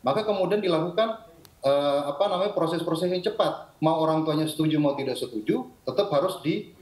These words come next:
eh, segera dirawat. Nah, kenapa kemudian tidak ada protokol? Karena sejak awal kejadian ini yang men-, merenggut ratusan nyawa anak-anak Indonesia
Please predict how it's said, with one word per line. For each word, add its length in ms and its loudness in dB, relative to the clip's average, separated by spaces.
eh, 480 0
segera 320 -2
dirawat. 560 0
Nah, 400 -4
kenapa 320 2
kemudian 320 0
tidak 240 0
ada 80 -2
protokol? 480 0
Karena 400 0
sejak 320 -2
awal 480 0
kejadian 580 0
ini 320 0
yang 140 2
men-, 180 -2
merenggut 400 0
ratusan 460 0
nyawa 340 -2
anak-anak 400 -6
Indonesia 320 -10